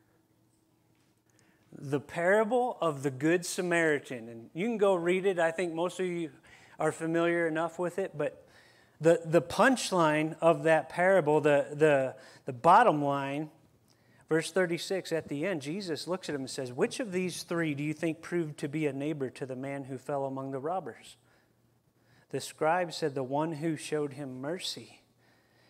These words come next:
And Jesus said to him, "You go and do likewise." So when we talk about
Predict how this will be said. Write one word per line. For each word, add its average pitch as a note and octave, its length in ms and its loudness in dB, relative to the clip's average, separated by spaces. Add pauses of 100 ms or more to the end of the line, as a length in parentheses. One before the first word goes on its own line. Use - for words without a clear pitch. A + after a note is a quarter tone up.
(160)
And C3+ 160 -8
Jesus D#3 460 -4
said C3+ 240 -6
to C3 80 -8
him, C3 240 -10
"You D3 240 -8
go D#3 560 -6
and C#3 180 -8
do D#3 200 -6
likewise." C#3+ 600 -8
So C#3+ 160 -4
when D3+ 160 -2
we F#3+ 120 -4
talk A#3 300 -4
about E3 380 -2